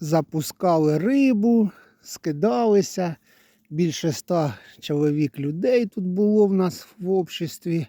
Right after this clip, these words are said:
Запускали ми багато сюди риби, але, але зараз щось у нас розладилося це діло, тому що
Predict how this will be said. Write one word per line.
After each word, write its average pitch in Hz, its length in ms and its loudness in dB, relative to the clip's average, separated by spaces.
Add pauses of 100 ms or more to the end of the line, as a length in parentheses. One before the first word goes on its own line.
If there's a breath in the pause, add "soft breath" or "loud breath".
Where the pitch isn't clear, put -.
(920 soft breath)
Запускали 170 800 0
ми 147 180 0
багато 143 540 -2
сюди 139 340 -2
риби, 233 500 4 (1200 loud breath)
але, 226 560 4 (1700 soft breath)
але 220 560 4 (180)
зараз 190 800 0
щось - 360 -4
у 175 40 -4
нас 156 420 -2 (840 soft breath)
розладилося 139 920 0
це 139 200 -8
діло, 240 480 2
тому 202 460 2
що 160 580 0